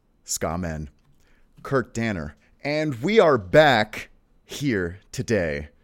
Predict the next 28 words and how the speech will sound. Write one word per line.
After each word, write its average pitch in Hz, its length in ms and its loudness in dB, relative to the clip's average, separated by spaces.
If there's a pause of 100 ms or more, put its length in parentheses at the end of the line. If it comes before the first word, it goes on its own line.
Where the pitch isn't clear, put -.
(340)
to 110 140 -8
bring 123 320 2
you 117 400 0
some 127 240 -2
of 107 100 -6
the 113 80 -6
most 110 420 -4
incredible 143 540 0
stories 117 520 -2
that 104 140 0 (220)
I've 113 180 -4
been 104 120 -6
able 95 180 -4
to 95 160 -12
find, 95 420 -8 (320)
eh, 82 80 -10
so 113 440 -4
that 107 260 -4
I 135 160 -4
can 110 220 -4
fool 139 420 -2
Kurt 104 360 -6
into 98 280 -10
believing 90 400 -8
me, 87 140 -6
into - 160 -12
trusting 113 440 -8
me, 87 200 -8